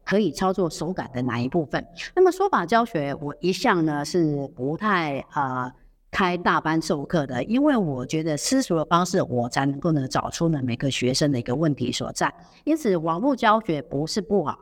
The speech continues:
可是呢，要提出呢，你自己要设，去从，呃，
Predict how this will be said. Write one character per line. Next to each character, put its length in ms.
可 140
是 200
呢， 160
要 200
提 240
出 260
呢， 220
你 140
自 160
己 100
要 160
设， 360
去 300
从， 480
呃， 340